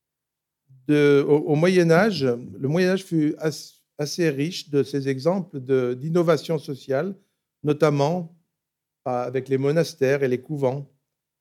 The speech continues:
avec la création et le développement d'hospices, d'hôpitaux,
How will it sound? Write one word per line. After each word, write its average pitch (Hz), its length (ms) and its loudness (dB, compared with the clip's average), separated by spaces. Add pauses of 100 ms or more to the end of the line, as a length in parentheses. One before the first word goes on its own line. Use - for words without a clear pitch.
(200)
avec 135 220 4
la 147 100 2
création 165 680 2
et 160 40 2
le 139 120 -2
développement 143 680 -2
d'hospices, 160 720 -6 (200)
d'hôpitaux, 156 640 -4